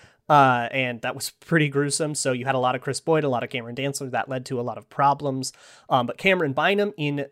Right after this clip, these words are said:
uh, relief of Harrison Smith, had a pretty good game. He had his first interception, which was a fantastic play, diving interception.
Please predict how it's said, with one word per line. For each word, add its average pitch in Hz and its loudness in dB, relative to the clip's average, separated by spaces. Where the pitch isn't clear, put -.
uh, 135 0
relief 135 -4
of 185 6
Harrison 208 0
Smith, 233 -4
had 233 0
a 269 -2
pretty 302 -2
good 254 -6
game. 294 0
He 285 -2
had 156 2
his 139 -2
first 185 0
interception, 156 -2
which - -10
was 285 2
a - 2
fantastic 139 -2
play, 104 -4
diving 151 2
interception. 139 -2